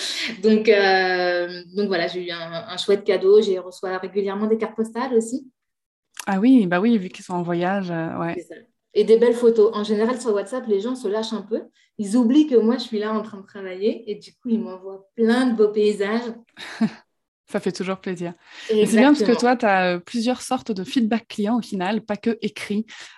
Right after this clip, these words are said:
Speaker 2: euh, genre dans un email, t'as, euh, bah, des cartes postales, des, des photos, donc c'est, c'est vachement cool. Et justement, tu, tout à l'heure, tu parlais du, du questionnaire de satisfaction. Est-ce que tu peux nous dire un petit peu,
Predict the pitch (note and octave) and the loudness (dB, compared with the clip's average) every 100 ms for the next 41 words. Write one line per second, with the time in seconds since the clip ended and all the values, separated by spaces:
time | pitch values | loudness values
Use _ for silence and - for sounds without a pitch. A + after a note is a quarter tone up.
0 | - F#3+ F3+ E3+ E3+ E3+ F#3 F3+ F3 F3+ | -2 2 2 0 -2 0 0 -2 -4 -2
1 | G3 G3 F#3+ F#3 F#3 G#3 A3 G3+ F3+ F#3 | -2 0 -2 -2 -2 -2 -4 -2 -2 -2
2 | F3 D#3+ E3 - _ - - F3+ F3 A3 | -2 -6 -8 -12 _ -16 -6 -4 0 -2
3 | A3 G#3+ - F3+ F#3+ G3+ G3 F3 F3 E3+ | -2 -4 0 2 2 2 0 -2 -2 -4
4 | E3+ - G3+ G3 F#3+ G#3 F3 - F3 D#3+ | -4 -4 -4 -4 -4 -2 -4 -6 -6 -6
5 | E3 G3 F3 F#3 F#3+ F3 - B3 A3+ - | -8 -8 -2 -2 0 -4 0 0 0 -6
6 | - - G3 G#3+ G#3+ A3 C4 C4 F#3+ - | -20 -4 2 2 4 4 4 2 -8 -12
7 | G#3 G#3 A#3 A#3+ G#3 F#3+ G3 G3 F3+ E3+ | -4 0 0 -2 -2 -2 -2 -4 -8 -8
8 | F3 G3+ - G3 G3 F#3 F#3+ F#3+ F#3 F#3+ | -6 -6 -2 0 0 -2 -6 -6 -4 -4
9 | - D4 - - - A3+ - D4 C4 C4+ | 0 -2 -2 -16 -10 -4 -2 0 0 6
10 | B3+ A3 G3+ C4 G#3+ D#3+ G#3+ B3 D4+ | 6 6 2 2 0 -2 -6 -4 -4